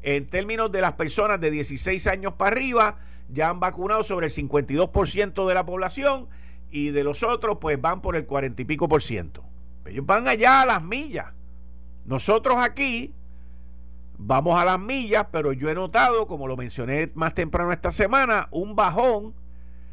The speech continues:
en el, en el, en la impulsividad,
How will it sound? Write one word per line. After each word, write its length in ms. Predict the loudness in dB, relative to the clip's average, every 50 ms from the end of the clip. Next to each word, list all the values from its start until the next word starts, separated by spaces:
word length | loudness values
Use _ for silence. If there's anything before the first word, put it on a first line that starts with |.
| -10 -8 -6
en 200 | -4 -4 -2 -2
el, 240 | -2 -2 -2 -4 -4
en 200 | -4 -4 -4 0
el, 280 | 2 4 4 4 2 0
en 180 | -2 -2 0 0
la 80 | 0 0
impulsividad, 1080 | 0 -2 -4 -4 -2 0 0 0 -2 -6 -4 -2 -2 0 2 2 4 4 4 2 2